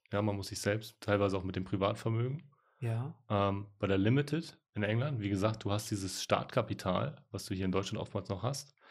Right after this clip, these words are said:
Speaker 2: Ja.
Speaker 1: ähm, hast du nicht. Du kannst, du kannst sie einfach gründen, bist aber teilweise schon von Anfang an abgesichert zu einem gewissen Grad.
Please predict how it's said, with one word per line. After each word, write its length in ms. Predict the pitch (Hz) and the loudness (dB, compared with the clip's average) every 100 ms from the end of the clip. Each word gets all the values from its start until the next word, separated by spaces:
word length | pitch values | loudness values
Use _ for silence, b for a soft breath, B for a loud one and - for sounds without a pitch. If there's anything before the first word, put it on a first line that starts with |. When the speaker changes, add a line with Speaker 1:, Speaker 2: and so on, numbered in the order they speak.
| B 123 | B -4
Speaker 2:
Ja. 200 | 117 - | -4 0
Speaker 1:
ähm, 560 | 104 95 95 95 - - | 2 4 4 2 -4 -14
hast 280 | - 107 - | -2 -2 2
du 40 | 131 | 2
nicht. 340 | 151 185 - | 2 0 -6
Du 60 | 110 | -6
kannst, 400 | - 104 - - | -2 -2 -4 -4
du 40 | |
kannst 240 | - 104 - | 0 0 0
sie 60 | |
einfach 280 | 98 95 92 | -4 -6 -4
gründen, 440 | 107 107 135 151 B B B _ | 0 0 0 -6 B B B _
bist 200 | 113 113 | -2 0
aber 280 | 123 110 110 | 0 0 2
teilweise 480 | 110 101 98 98 95 - | 2 4 0 -2 -8 -14
schon 180 | - 107 | -2 0
von 140 | 107 | 2
Anfang 260 | 101 110 113 | 2 2 2
an 100 | 104 | 2
abgesichert 680 | 95 - 95 92 92 95 - _ _ _ _ - | 0 -2 0 -2 -4 -8 -16 _ _ _ _ -6
zu 100 | 98 | 0
einem 140 | 92 | 2
gewissen 640 | 92 92 - 92 90 - _ _ _ _ _ _ | 2 -2 -2 -2 -2 -8 _ _ _ _ _ _
Grad. 480 | - 92 87 - | 0 2 2 0